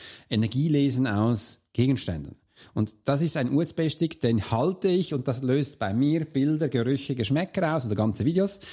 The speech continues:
Und jetzt erzähle ich dir, was ich da sehe. Hört sich das abstrakt an, schräg? Dann bist du genau <laughs> richtig, weil so soll es ja auch sein, dass es auch Spannung ist oder auch du Live-Sachen erleben kannst.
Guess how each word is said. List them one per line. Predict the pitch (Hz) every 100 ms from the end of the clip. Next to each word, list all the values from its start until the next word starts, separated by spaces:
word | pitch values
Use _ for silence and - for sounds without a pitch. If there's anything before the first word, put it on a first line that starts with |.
| -
Und | -
jetzt | 170 170 131
erzähle | 123
ich | 139 -
dir, | 131
was | 113 107
ich | -
da | 98
sehe. | - 92 82 71
Hört | - 120
sich | 107
das | 107 -
abstrakt | - - 127 160 - 170
an, | 190 170
schräg? | - 110 147 - - - _ _ _ _ - - _
Dann | - 107
bist | 98 107 -
du |
genau | 101 107 120 156
<laughs> |
richtig, | 123 - - - - - 302 294 320
weil | 120
so | 123 135
soll | 135 131
es | 120
ja | 120
auch | 110
sein, | - 123 143
dass | 131 104
es | 107
auch | 117 107
Spannung | - - 120 156 170
ist | 151 151 151
oder | 117 113
auch | -
du | 117
Live-Sachen | 131 113 110 110 - 104 117 113
erleben | 107 95 107 131
kannst. | 131 120 123 -